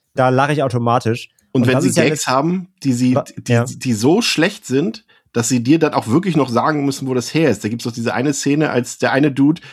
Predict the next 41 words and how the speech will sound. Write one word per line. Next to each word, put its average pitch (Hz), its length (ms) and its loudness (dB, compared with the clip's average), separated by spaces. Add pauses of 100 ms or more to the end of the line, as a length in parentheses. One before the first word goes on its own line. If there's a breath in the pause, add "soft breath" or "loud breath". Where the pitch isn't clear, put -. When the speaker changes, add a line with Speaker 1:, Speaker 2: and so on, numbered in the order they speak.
Speaker 2:
als 117 120 0
sie 143 80 0
doch 120 120 0
einbrechen 135 500 0
wollen, 110 180 4
da 107 80 2
in 107 60 2
den 107 100 2
Keller, 131 320 0
um 110 140 0
in, 110 100 2
in 113 180 -4
die, 107 220 -6
auf 110 80 -4
die 107 120 -8
Party 165 320 -2
zu - 120 -10
kommen, 131 300 -2 (240 loud breath)
Speaker 1:
Ja. 113 160 2
Speaker 2:
und 120 180 0
er 131 320 2
den 127 400 2
hohen 160 240 2
Ton 151 380 2
von 131 240 0
Cynthia 139 320 0
Erivo 135 360 2
aus 110 220 -2
Wicked 131 300 0
singt. 92 400 -4 (140)
Speaker 1:
Ja. 120 200 0 (380)
Speaker 2:
Der 135 140 2
aber, 143 200 2
aber - 320 -4 (300)
gar 143 160 -2
nicht 196 100 0
so 147 140 2
klingt 185 400 -2 (180 loud breath)
und 131 140 -8
sie 143 80 2
dann 143 240 2